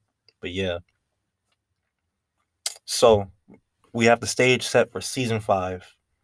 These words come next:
And I honestly, j-, I can't wait. I cannot wait for season five of Haikyuu. Haikyuu has become one of my favorite animes to watch.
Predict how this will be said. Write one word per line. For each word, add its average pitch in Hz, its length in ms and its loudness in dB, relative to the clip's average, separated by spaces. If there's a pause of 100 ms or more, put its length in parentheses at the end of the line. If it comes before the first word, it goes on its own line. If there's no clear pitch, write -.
(1200)
And 110 260 -2
I 143 280 6
honestly, 120 520 -4
j-, - 240 -14 (260)
I 104 120 -4
can't 110 500 -6 (100)
wait. 95 360 -10 (500)
I - 120 -16 (100)
cannot 98 580 -4
wait - 260 -16 (840)
for - 60 -16
season 95 360 -8
five 90 560 0
of 101 120 -10
Haikyuu. 92 460 -6 (560)
Haikyuu 143 480 0
has 117 160 4
become 107 640 0 (840)
one 127 260 4
of 131 40 4
my 107 180 4
favorite 110 480 -2
animes 90 460 -12
to - 100 -14
watch. - 460 -10